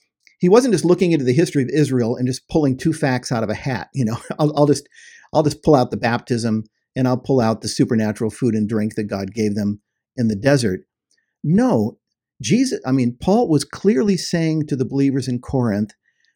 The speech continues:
"Hey, you may have been baptized into Jesus Christ, and you may have the Eucharist." but none of this guarantees that you will make it to the promised land. And it, it,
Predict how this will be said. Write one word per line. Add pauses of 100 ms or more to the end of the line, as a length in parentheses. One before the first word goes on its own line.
(240)
"Hey, (260)
you
may
have
been
baptized (360)
into
Jesus
Christ, (960)
and
you
may
have
the
Eucharist." (1300)
but
none
of
this
guarantees (300)
that
you
will
make
it (360)
to
the
promised
land. (580)
And
it,
it,